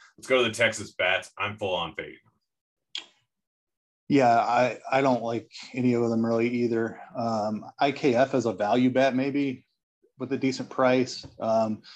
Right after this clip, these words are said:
Speaker 2: I think it really depends on what the lineup, I mean, obviously Texas isn't playing for anything. So if we get some young guys in there, that, that obviously will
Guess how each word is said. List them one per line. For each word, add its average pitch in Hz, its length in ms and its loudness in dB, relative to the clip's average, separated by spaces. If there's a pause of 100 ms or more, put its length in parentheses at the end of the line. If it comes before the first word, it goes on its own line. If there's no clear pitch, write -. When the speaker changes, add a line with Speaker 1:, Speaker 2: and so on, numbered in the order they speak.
(160)
Speaker 2:
I - 60 -6
think 226 180 0
it 165 80 2
really 139 220 4
depends 127 400 -2
on 117 100 0
what 123 160 2
the 120 60 -4
lineup, 110 320 -4
I 120 80 -4
mean, 120 100 -2
obviously 131 420 0
Texas 123 400 -6
isn't 110 260 -10
playing 127 540 0 (100)
for 143 120 0
anything. 151 540 -2 (360)
So 151 160 4
if 139 80 4
we 170 100 6
get 165 120 6
some 131 180 4
young 113 220 4
guys 117 260 2
in 113 140 0
there, 110 180 -2
that, 110 260 -2 (120)
that 117 200 -4
obviously 113 680 0
will 104 240 -6